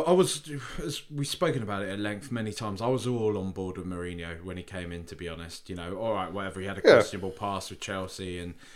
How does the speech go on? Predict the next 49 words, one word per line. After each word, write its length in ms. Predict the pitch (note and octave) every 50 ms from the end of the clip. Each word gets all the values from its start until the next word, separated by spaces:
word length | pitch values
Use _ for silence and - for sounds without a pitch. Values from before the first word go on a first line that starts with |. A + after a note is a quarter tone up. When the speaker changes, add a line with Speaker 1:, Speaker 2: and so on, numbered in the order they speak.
| - -
Speaker 1:
he 200 | - G#2+ G#2+ G#2+ - - - - - - - C#3
started 440 | - - - C3+ A#2+ G#2+ G#2 G2+ -
to, 220 | - G#2+ G2+ G#2
you 140 | A2 C3 A2+
could 160 | - A#2+ -
see 220 | - - A2+ A2 G#2+
the 80 | F2+
sort 200 | F#2+ - G2 G2
of 40 | -
cracks 320 | - - A2 F2 - - -
starting 240 | - G2+ F2+ F#2+
to 80 | F2+ G#2
form 460 | - - - G#2 G2+ F#2+ F#2 F#2 F2+ - - - - - - - - - -
at 160 | B2+ B2+ C3
United 540 | C3 A#2+ A2+ A#2 A#2 A#2 A#2 A#2 - G#2 G2+
and 100 | G2+ G2
stuff. 400 | - - A2 G2 F#2 - - B2
Um, 440 | C3 C3+ A#2 A#2 A#2 A2+ A#2 A2 - - - - -
but 80 | C#3+
I 40 | C#3+
was 180 | D3+ E3 - -
still 180 | - F3 D#3
kind 180 | - - C3 A#2+
of 80 | A2
thinking, 360 | - - B2 A2+ - A#2 G#2+ G#2+
like, 240 | A2 G#2 G#2+ - A#2+
you 80 | A2+
know, 100 | F#2+ F2+
the 120 | E2+ D#2+ G2+
squad 380 | - - - C3+ B2+ - -
we 120 | G#2 A2 G#2
have 200 | G2+ G2 G2 F#2+
here 260 | G2 F#2+ F#2+ F#2+ F#2
is 100 | F#2 -
still 220 | - - G2+ F#2+
brilliant. 640 | F#2+ F#2 - G2 F#2+ F#2+ F#2 F#2 F#2 F#2 F2+ F#2 - - - - - - -
Poch 300 | - A#2+ A2 - - -
has 140 | G#2+ F2+ -
kind 260 | - - G#2+ G2+ G2
of 240 | F#2+ F#2+ F#2+ - - - - - - - - - - - - - - - -
lost 360 | G3+ F3+ D#3+ D3+ C#3 C#3 - -
his 120 | B2 A#2+
effect 440 | A#2+ - - C3+ B2+ - - - -
purely 320 | - - C#3 C#3 B2+ A#2+
because 300 | G2 G#2 - C3 A#2 G2
of 220 | - C#3 - - -
just 200 | - G#2+ - -
the 80 | A#2+
emotional 880 | A2 G#2 G#2 G#2 G#2+ G#2+ G2+ - - - G2+ G2 F#2+ F#2+ F#2+ F#2+ F2+